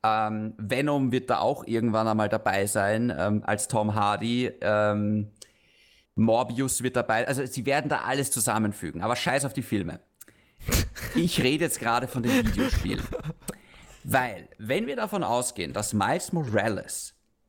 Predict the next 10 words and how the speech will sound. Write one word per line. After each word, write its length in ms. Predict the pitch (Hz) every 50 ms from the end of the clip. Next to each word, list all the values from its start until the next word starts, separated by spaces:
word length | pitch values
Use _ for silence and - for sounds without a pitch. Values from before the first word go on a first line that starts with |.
| _ _ _ - - - _ _ _ _ _ _ _ _ _ _ _
ich, 200 | - - 196 -
ich, 220 | 196 185 - - - _ _ - - - _ _ _ _ _ _
es 180 | - 165 165 254
ist, 240 | - 240 247 - -
glaub 160 | 185 180 202
ich, 140 | 208 - -
nie 140 | 165 208 226
wirklich 240 | 277 - 220 190
definiert 600 | - 160 - - 117 107 101 120 185 247 - -
worden, 380 | - 78 62 - - - - -